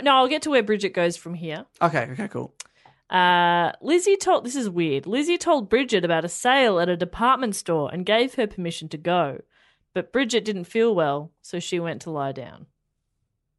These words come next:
Speaker 1: Seems like a weird
Speaker 2: So she's trying to get rid of Lizzie.
Speaker 1: Maybe. Maybe.
Speaker 2: So she's having a lot
Speaker 1: Or
Speaker 2: No.
Speaker 1: she's just being nice and saying, "Hey, there's,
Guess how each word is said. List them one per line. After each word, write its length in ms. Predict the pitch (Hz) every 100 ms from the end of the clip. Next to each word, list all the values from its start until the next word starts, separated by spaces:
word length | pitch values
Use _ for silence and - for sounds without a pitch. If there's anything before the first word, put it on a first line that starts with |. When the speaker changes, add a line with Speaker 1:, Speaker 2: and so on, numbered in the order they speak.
| _ _ _ _ -
Speaker 1:
Seems 240 | - 311 294
like 100 | 202
a 80 | 185
weird 380 | 196 208 185 185 _ _ _ _ -
Speaker 2:
So 80 | 160
she's 200 | 208 202
trying 120 | 226
to 60 | 135
get 140 | 110
rid 140 | 156
of 80 | 165
Lizzie. 300 | - - -
Speaker 1:
Maybe. 520 | 170 180 247 175 - _ _ _ _ _ _ _ _ _ _ _ _
Maybe. 400 | 156 151 175 - _
Speaker 2:
So 120 | -
she's 220 | 160 220 233
having 160 | 214
a 40 | 220
lot 160 | 339 254 208 285
Speaker 1:
Or 60 | -
Speaker 2:
No. 100 | 160
Speaker 1:
she's 100 | 170
just 100 | 226
being 160 | 233 202
nice 300 | 214 262 233
and 100 | 202
saying, 360 | 196 180 180
"Hey, 260 | 285 320 185
there's, 420 | 220 220 220 -